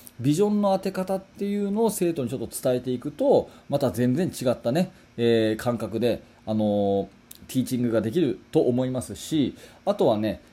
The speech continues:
えーと、実際にこう、対戦相手をね、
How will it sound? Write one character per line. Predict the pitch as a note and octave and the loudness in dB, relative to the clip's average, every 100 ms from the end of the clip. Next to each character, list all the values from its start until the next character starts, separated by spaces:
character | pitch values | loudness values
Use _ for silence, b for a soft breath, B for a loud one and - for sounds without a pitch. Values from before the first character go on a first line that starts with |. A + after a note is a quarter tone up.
| - | -6
え | C3+ C3+ C3+ | 0 2 0
ー | |
と、 | C3 C3 B2 | 2 2 2
実 | A2 E3 - | 0 -4 0
際 | A3 G#3 | 0 0
に | |
こ | F#3 F#3+ F#3+ F#3 F3+ F3 - | 2 6 8 8 6 2 -2
う、 | - - - _ _ _ - | -10 -20 -20 _ _ _ -8
対 | - F#3+ | 0 0
戦 | F#3+ F#3+ | 2 0
相 | F#3 D#3 | 0 -2
手 | |
を | F#2+ | -4
ね、 | G#2+ | -6